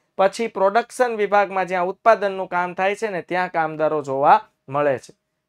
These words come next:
રહેશે યાદ બાળકો? કારણ કે આ ત્રણ સપાટીઓ તો છે, તો સંચાલનની સપાટીઓ છે. આ ત્રણેય સપાટીઓ એ તો સંચાલનનું કામ થશે.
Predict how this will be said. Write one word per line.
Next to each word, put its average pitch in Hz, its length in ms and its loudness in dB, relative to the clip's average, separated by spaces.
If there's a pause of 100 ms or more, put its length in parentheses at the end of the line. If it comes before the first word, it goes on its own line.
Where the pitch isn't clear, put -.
(100)
રહેશે 175 280 -2
યાદ 208 200 4
બાળકો? 202 580 2 (180)
કારણ 185 280 4
કે 190 100 0
આ 180 120 6
ત્રણ 202 320 2
સપાટીઓ 208 600 -2
તો 208 180 -2
છે, 214 360 0
તો 208 160 -6
સંચાલનની 226 760 0
સપાટીઓ 165 600 0
છે. - 100 -14 (260)
આ 170 100 4
ત્રણેય 208 320 0
સપાટીઓ 226 560 0
એ 226 120 0
તો 226 160 -4
સંચાલનનું 240 760 0
કામ 196 240 2
થશે. 165 280 -10